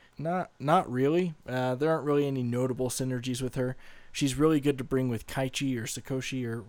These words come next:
really anyone who's, who's squishy, who can die very easily. Um, she can shut down that aggression and help keep them alive. So whether you're bringing, uh, some sort of mage or just someone with low health or who's a target,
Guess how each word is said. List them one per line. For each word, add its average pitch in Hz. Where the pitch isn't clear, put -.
really 175
anyone 143
who's, 127
who's 120
squishy, 143
who 120
can 107
die 117
very 123
easily. 131
Um, 110
she 147
can 135
shut -
down 131
that 117
aggression 117
and 110
help 127
keep -
them 107
alive. 85
So 101
whether 120
you're 113
bringing, 110
uh, 107
some 135
sort 113
of -
mage 185
or 120
just 131
someone 135
with 117
low 117
health 113
or 107
who's 113
a 101
target, 117